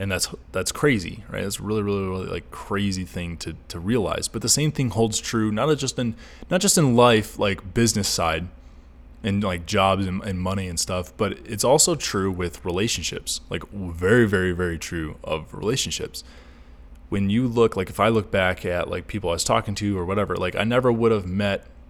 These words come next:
if I had stuck in my marriage, I never would have met that first girl out,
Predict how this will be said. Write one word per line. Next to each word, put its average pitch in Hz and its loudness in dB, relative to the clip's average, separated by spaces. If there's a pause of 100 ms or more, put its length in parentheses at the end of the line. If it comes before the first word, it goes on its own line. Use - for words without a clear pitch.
if 135 2
I 135 8
had 120 2
stuck - 2 (160)
in 117 0
my 107 2
marriage, 85 0
I - -4
never 101 2
would 107 2
have 95 -2
met 92 -2
that 87 0
first 98 -2
girl 185 -2
out, 85 -4